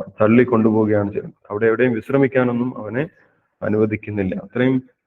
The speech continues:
പരിതാപകരമായിട്ടുള്ള ഒരു അവസ്ഥയിൽ അവന് തിരിച്ചു പോകേണ്ടി വരും എന്നാണ് പറയുന്നത്. ഇതുകൊണ്ട്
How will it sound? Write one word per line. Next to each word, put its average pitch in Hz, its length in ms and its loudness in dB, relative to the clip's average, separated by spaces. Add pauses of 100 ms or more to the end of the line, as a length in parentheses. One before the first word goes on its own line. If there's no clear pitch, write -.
(100)
പരിതാപകരമായിട്ടുള്ള 120 920 4
ഒരു 98 80 -4
അവസ്ഥയിൽ 98 440 -6
അവന് 107 320 -8 (680)
തിരിച്ചു 107 280 -6
പോകേണ്ടി 101 420 -2
വരും 95 260 -10
എന്നാണ് 95 320 -8 (920)
പറയുന്നത്. 95 480 0 (360)
ഇതുകൊണ്ട് 131 380 2